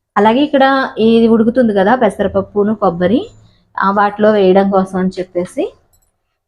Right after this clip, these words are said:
బెల్లాన్ని అయితే వేస్తున్నానండి. ఒక పావు కేజీ దాకా బెల్లం వేస్తున్నాను అనమాట. అంటే ఇది మూడు వందల గ్రాములు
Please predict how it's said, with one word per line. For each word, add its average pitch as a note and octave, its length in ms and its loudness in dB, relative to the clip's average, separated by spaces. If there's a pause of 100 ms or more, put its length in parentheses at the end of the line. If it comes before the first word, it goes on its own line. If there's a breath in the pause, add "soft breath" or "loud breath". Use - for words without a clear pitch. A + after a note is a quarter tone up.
(120)
బెల్లాన్ని G3 400 4
అయితే F#3+ 240 2
వేస్తున్నానండి. F3 720 -2 (540)
ఒక F#3 120 -4 (120)
పావు G3+ 280 2
కేజీ G3 240 4 (100)
దాకా F#3+ 240 0 (460)
బెల్లం F#3 320 2
వేస్తున్నాను D#3 460 -4
అనమాట. D3 260 -12 (120)
అంటే E3+ 200 -4
ఇది G3+ 180 2
మూడు F3+ 200 2
వందల F3 280 -2
గ్రాములు E3 400 -2